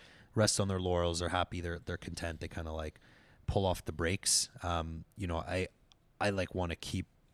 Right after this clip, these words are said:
striving for more, but I, I definitely am content. Like, I think that, uh,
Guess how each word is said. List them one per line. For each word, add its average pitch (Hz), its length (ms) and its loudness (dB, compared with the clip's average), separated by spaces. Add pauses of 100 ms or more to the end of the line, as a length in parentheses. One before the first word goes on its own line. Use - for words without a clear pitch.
(160)
striving 90 460 0
for 87 120 -6
more, 117 360 6
but 98 400 2 (440)
I, 104 140 2 (340)
I 120 60 4
definitely 131 500 4
am 101 380 0 (480)
content. 101 640 0
Like, 101 120 0
I 95 80 2
think 101 360 0
that, 92 320 2 (680)
uh, 185 100 -2